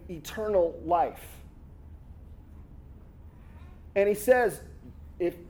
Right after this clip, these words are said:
you want to, if you want to work for something, work for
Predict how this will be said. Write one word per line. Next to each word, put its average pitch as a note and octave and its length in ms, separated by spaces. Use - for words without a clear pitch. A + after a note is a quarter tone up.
you G3 140
want A3+ 360
to, E3+ 280
if - 80
you A3 100
want C#4+ 220
to A3 120
work G#3 460
for F#3+ 200
something, D3+ 680
work G#3+ 320
for F3+ 540